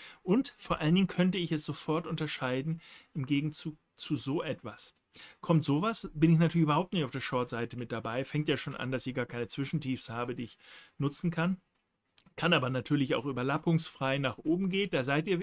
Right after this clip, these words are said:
ah, okay, dann ist das doch die starke Seite. Wenn eins von diesen kommt, und es wackelig runterkommt, ja, dann sind wir auf der Long-Seite. Dann ist es vorläufig erstmal zu Ende, die Abwärtsbewegung.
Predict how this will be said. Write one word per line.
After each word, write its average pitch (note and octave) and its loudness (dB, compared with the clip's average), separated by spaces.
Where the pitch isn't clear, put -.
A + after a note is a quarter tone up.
ah, D#3+ -4
okay, D#3+ 0
dann C#3+ -2
ist - -6
das D3 -2
doch E3 -4
die C#3 -2
starke C3+ -2
Seite. E3 -2
Wenn D#3+ 2
eins E3 2
von D3 -2
diesen G#3+ -2
kommt, E3 -4
und D3+ -4
es C#3+ -4
wackelig C#3 0
runterkommt, E3 -2
ja, C3+ -4
dann C3 -4
sind C3+ -8
wir B2 -4
auf B2 -8
der C3 -4
Long-Seite. A#2 -6
Dann C3 -4
ist F#3+ 0
es F3+ -2
vorläufig F#3 2
erstmal D3 -2
zu - -4
Ende, A3 0
die G#3+ -4
Abwärtsbewegung. E3+ 0